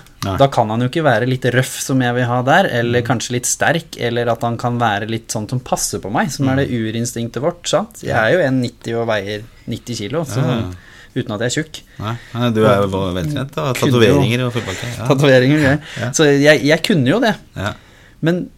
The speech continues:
Speaker 2: et eller annet sted oppi hodet deres, og dette sier jeg ikke bare fordi jeg har funnet på det selv, jeg har snakket med de i etterkant om det, som jeg, fordi jeg synes det var så spennende å finne ut av,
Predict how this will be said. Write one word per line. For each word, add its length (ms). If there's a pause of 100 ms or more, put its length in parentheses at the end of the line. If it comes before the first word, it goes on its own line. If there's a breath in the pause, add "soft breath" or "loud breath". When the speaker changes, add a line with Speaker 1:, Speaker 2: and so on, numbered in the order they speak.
(240)
Speaker 2:
et 160
eller 100
annet 80
sted 160
oppi 200
hodet 340
deres, 440 (300)
og 80
dette 220
sier 180
jeg 60
ikke 100
bare 160
fordi 640
jeg 80
har 80
funnet 240
på 100
det 100
selv, 180
jeg 100
har 80
snakket 400
med 140
de 80
i 20
etterkant 460
om 80
det, 160
som 120
jeg, 220
fordi 220
jeg 80
synes 140
det 120
var 80
så 80
spennende 240
å 20
finne 200
ut 100
av, 140